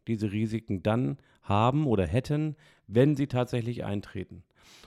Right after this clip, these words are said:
Und dazu gehört dann natürlich auch entsprechend, dass das Unternehmen darstellt, wie geht es mit diesen Risiken um? Also welche Maßnahmen werden ergriffen? Einige dieser Maßnahmen dürften zweifelsfrei dann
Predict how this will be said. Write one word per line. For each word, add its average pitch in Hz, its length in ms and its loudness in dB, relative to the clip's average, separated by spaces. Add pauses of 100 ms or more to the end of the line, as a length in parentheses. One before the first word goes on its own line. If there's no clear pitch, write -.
Und 104 180 -2
dazu 139 240 4
gehört 139 220 6
dann 135 100 2
natürlich 143 400 0
auch 135 280 6
entsprechend, 127 720 -2 (320)
dass 117 160 0
das 123 160 -2
Unternehmen 117 360 2
darstellt, 120 640 -2
wie 135 100 0
geht 139 160 -2
es 127 100 -8
mit 131 100 -4
diesen 127 160 0
Risiken 127 480 -2
um? 127 280 0 (240)
Also 113 260 -2
welche 151 300 2
Maßnahmen 120 600 0
werden 123 220 0
ergriffen? 110 500 -4 (500)
Einige 151 320 4
dieser 120 180 6
Maßnahmen 123 480 2
dürften 127 240 -4
zweifelsfrei 143 680 -2
dann 135 300 0